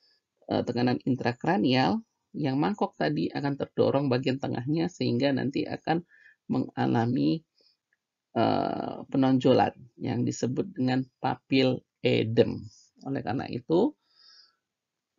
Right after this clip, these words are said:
pada funduskopi untuk mencari peningkatan tekanan intrakranial digunakan indikator adanya papil edem. Ya. Nah,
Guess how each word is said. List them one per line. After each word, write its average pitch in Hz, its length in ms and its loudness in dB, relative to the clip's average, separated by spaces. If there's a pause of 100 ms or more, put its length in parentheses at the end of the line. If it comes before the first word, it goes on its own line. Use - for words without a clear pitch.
pada 123 240 0
funduskopi 180 880 2 (800)
untuk 139 320 -2
mencari 135 720 2 (680)
peningkatan 135 560 0
tekanan - 400 -4
intrakranial 131 800 0
digunakan 131 720 -2
indikator 139 560 -2 (400)
adanya 156 720 2
papil 135 560 4 (400)
edem. 117 960 2 (880)
Ya. - 320 -4 (2000)
Nah, - 160 -6